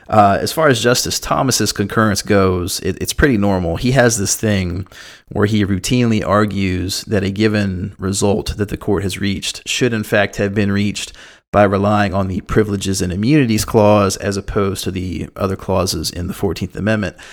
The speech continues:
And I, I gotta tell you, a lot of people argue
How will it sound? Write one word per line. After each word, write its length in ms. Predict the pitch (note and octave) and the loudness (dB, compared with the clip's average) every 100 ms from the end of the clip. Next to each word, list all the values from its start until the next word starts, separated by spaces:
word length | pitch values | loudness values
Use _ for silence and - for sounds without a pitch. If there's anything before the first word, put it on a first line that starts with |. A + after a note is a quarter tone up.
| - - - - | -20 -20 -8 -2
And 120 | A#2 | 0
I, 140 | D#3 - | 0 0
I 60 | |
gotta 200 | D3 A#3 | 0 0
tell 220 | - E3 G#2 | 2 4 4
you, 180 | D2+ G1+ | 2 -6
a 120 | F#2+ | -4
lot 180 | G#2 E3+ | -2 -2
of 100 | - | -2
people 600 | - D3 C#3 A#2+ A2+ G#2+ - _ - | -4 -4 0 0 0 -2 -8 _ -8
argue 680 | G2+ A2+ A2+ G2+ F#2 F2+ | 0 0 0 0 -2 -2